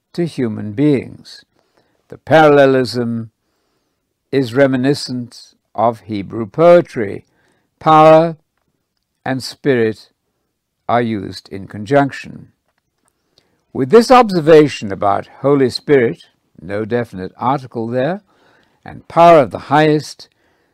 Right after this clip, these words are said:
being synonymous and parallel statements, Fitzmyer undoes centuries of tangled orthodox argumentation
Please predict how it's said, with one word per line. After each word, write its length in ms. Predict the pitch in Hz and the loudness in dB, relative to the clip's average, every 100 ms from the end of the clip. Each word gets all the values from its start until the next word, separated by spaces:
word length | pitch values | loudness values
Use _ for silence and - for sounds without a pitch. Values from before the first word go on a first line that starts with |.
| _ | _
being 220 | 104 98 | -12 -10
synonymous 1080 | 95 135 131 151 170 190 220 - - - _ _ _ _ _ _ _ - | -10 -4 2 2 2 -4 -6 -10 -20 -20 _ _ _ _ _ _ _ -18
and 240 | 85 85 | -16 -14
parallel 480 | - 131 127 117 104 | -2 0 2 0 -2
statements, 800 | 85 - 127 98 107 101 - - _ _ _ _ _ _ _ | -6 -4 -4 -4 -12 -14 -16 -20 _ _ _ _ _ _ _
Fitzmyer 800 | 226 247 - 160 135 120 110 - - | 2 2 -2 0 4 4 2 -2 0
undoes 920 | 160 175 160 165 135 92 67 - - | 0 2 4 6 6 2 -6 -16 -20
centuries 1080 | - - - 196 185 - 113 104 95 95 - _ _ _ _ _ _ - | -18 -8 -2 -2 -2 -8 -6 -6 -8 -10 -16 _ _ _ _ _ _ -12
of 240 | 95 _ | -12 _
tangled 580 | - 147 143 131 131 113 | -2 0 0 -2 -4 -4
orthodox 680 | 117 120 - 95 104 95 - | -4 -4 -4 -2 -2 -2 -6
argumentation 1120 | 101 90 98 98 98 143 135 123 - 117 110 | -8 -8 -14 -16 -6 -2 -2 -4 -10 -10 -10